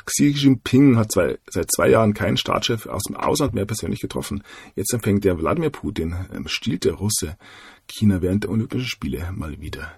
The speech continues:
die Schau. Ja, und man hat, ähm, signalisiert seitens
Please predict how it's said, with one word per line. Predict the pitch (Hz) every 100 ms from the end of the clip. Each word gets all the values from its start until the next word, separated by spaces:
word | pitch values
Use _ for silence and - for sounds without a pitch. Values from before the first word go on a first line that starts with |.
| _
die | 95
Schau. | 101 - 73 67 73
Ja, | 71 78
und | 80
man | 85
hat, | 78 - - - - 104 _ _ _
ähm, | 85 82 78 78 87 _ -
signalisiert | - 110 95 - 135 - 110 - - -
seitens | 196 - 78 85